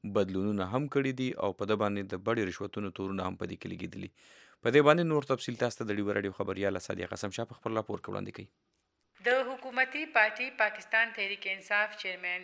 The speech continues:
Speaker 2: عمران خان نن میډیا ته د وینا په وخت د بینک اف خیبر په مسلې ویلي چې دا مثبت خبره ده چې صوبې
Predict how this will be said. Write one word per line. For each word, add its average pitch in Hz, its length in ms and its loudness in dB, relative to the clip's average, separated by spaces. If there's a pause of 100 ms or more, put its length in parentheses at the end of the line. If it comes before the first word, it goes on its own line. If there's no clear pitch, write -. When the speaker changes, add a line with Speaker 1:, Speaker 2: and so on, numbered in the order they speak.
(120)
Speaker 2:
عمران 175 300 -4 (120)
خان 247 240 2 (400)
نن 254 220 2 (120)
میډیا 240 400 4 (100)
ته 247 160 6
د 196 340 -4
وینا 196 320 2
په 214 140 -4
وخت 196 680 -4
د 214 160 0
بینک 220 300 4
اف 220 180 0 (100)
خیبر 247 380 4 (140)
په 202 220 -4
مسلې 190 520 -4
ویلي 202 420 -4 (320)
چې 247 320 -2
دا 240 360 6
مثبت 254 360 -2
خبره 208 320 0
ده 208 200 4
چې 226 160 -4
صوبې 208 360 -6